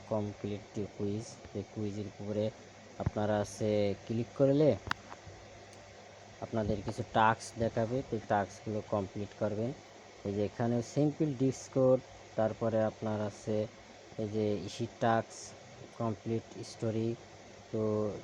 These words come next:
টু গু-, Discord, Twitter, তো Telegram, তো এই, এইভাবে আপনারা এখান থেকে কাজ করবেন। ওকে, তো এই আর, আর একটা আমাদের লিংক আছে, তো এই লিঙ্কটা আপনারা এই যে এখান থেকে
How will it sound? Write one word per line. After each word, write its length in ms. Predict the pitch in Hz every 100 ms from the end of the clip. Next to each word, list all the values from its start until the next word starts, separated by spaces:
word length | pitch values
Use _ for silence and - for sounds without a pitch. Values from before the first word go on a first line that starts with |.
| - -
টু 120 | 127 123 110
গু-, 260 | 113 113 90 104 107 104 104 104
Discord, 580 | 117 113 - 117 113 113 -
Twitter, 640 | - 117 113 - 120 117 117 123 - - - - -
তো 100 | 117 113
Telegram, 520 | 117 110 110 117 117 123 131
তো 80 | - 117
এই, 80 | 117 113
এইভাবে 400 | 113 110 107 113 123
আপনারা 320 | 110 113 110 110
এখান 160 | 107 110
থেকে 160 | 117 131 -
কাজ 120 | 113 - -
করবেন। 260 | 104 101 104
ওকে, 160 | - 107 - - - - - - -
তো 100 | 110 107 104 104 -
এই 80 | 117 113 107
আর, 80 | 117 117 - 113
আর 80 | 113
একটা 400 | 117 113 - 120 117 113 -
আমাদের 300 | 120 113 117 110
লিংক 180 | 117 117 120
আছে, 160 | - 127
তো 120 | 131
এই 80 | 120
লিঙ্কটা 420 | 110 110 104 113 113
আপনারা 380 | 104 113 110 120 160 - - - - - - - - - - - - - 107
এই 60 | 107
যে 60 |
এখান 180 | 113 117
থেকে 200 | 107 -